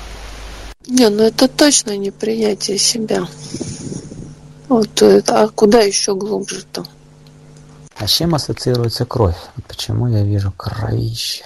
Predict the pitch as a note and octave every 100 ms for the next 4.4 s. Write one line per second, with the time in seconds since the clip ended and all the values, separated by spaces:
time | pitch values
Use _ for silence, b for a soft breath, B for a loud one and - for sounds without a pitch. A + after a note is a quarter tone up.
0 | B2+ B2 - - - - _ _ b b
1 | b b b b b _ - G#2+ - G2
2 | G2 F#2+ F#2+ F#2+ G2 G2+ A2 B2 - B2
3 | B2 A2+ A#2 C#3 A2 - A2 G#2+ B2+ C3
4 | A#2+ - A2